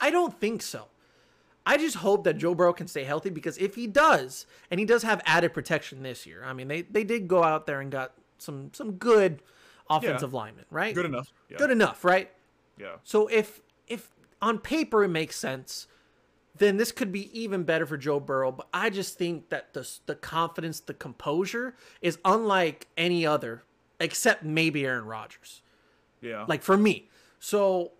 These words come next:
Speaker 1: I think he, he's definitely, maybe not better than the guy I will talk about next, but I think Joe Burrow is definitely top ten, and then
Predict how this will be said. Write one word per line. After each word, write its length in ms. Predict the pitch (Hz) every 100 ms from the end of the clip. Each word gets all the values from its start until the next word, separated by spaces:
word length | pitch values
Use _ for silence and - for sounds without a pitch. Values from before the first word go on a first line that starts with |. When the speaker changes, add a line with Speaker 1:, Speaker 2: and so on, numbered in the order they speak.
| _ -
Speaker 1:
I 120 | 151
think 200 | 160 151
he, 160 | 147 - _
he's 260 | - 160 135 _
definitely, 580 | 151 143 - 170 160 165 - -
maybe 320 | 160 180 185
not 220 | 170 170
better 240 | 170 160 165
than 160 | 147
the 80 | 139
guy 300 | 139 147 139
I 60 | 139
will 240 | 135 139
talk 260 | 135 123 123
about 340 | 127 120 110 _ _ _ _
next, 580 | 139 139 233 269 - - _ - _ _ -
but 340 | 165 147 131 - _ _ _ _
I 140 | 127 143
think 180 | 156
Joe 140 | 135 131
Burrow 240 | 135 123
is 100 | 113
definitely 640 | 110 120 113 107 92 90 _ _ _ _ _ _ _ _ _ _ _ _ _ -
top 300 | - 120 117
ten, 400 | - 123 113 110 _ _ _ _
and 200 | 135 120
then 220 | 117 110